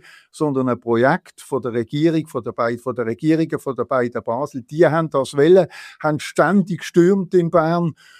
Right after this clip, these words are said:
Und es ist ja nicht so, dass Bern gesagt hat, „Jawohl, das ist gut, das soll man jetzt machen“,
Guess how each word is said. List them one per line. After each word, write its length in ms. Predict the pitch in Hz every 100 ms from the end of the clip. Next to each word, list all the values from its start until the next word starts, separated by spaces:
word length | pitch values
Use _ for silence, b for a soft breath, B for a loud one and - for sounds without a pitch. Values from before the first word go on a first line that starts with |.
| b
Und 220 | 156 131
es 60 | 156
ist 60 |
ja 100 | 151
nicht 180 | 165 208
so, 160 | 185 180
dass 180 | 180 -
Bern 320 | 165 175 180
gesagt 300 | 170 170 180
hat, 160 | 156
„Jawohl, 340 | 165 170 180 165
das 220 | 165 -
ist 160 | 160 -
gut, 280 | 175 180
das 140 | 175 -
soll 220 | 170 170
man 120 | 165
jetzt 220 | 170 165
machen“, 360 | 180 165 -